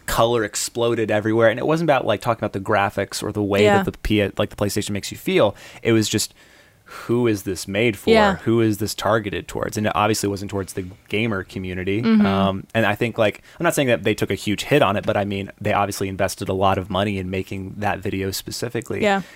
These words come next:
Speaker 1: And so I think, like, that's one example of having a, a, a fairly poorly, um, defined target market. Like,
Speaker 2: Mm-hmm.
Speaker 1: like, if, if at the end of the day you come and you have your final piece of content and it's,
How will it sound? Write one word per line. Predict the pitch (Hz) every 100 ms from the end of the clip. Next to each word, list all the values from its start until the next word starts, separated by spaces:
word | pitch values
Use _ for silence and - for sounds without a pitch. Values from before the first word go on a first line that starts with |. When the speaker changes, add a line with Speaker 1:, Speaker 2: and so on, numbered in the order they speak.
| -
Speaker 1:
And | 135
so |
I | 156
think, | 185 170
like, | 139
that's | 110 107 -
one | 98 104 101
example | 98 90 95 95 95 92 -
of | 101 98 95 - _ _ - _ _ _ _ -
having | 120 127 123
a, | 107 -
a, | 107 -
a | 113 - - - -
fairly | 143 139 131 110 101 - _ _ _ _ _ _ _ - _
poorly, | - - 147 147 139 120 113 101 95 - _ -
um, | 107 101 98 95 -
defined | 101 - - 110 107 101 -
target | - 104 98
market. | 101 104
Like, | 214
Speaker 2:
Mm-hmm. | 196
Speaker 1:
like, | - -
if, | 107 -
if | 135 143
at | 147
the | 151
end | 165
of | 160
the | 139
day | 110 107 104
you | 104 104
come | - - 101 101
and |
you | 98
have | 95 101 101
your | 95
final | 104 98
piece | - - -
of | -
content | 101 98 101 98 - - _ _ _ _ _ - - _
and | 117 107 98 92 - _ _
it's, | 120 110 - -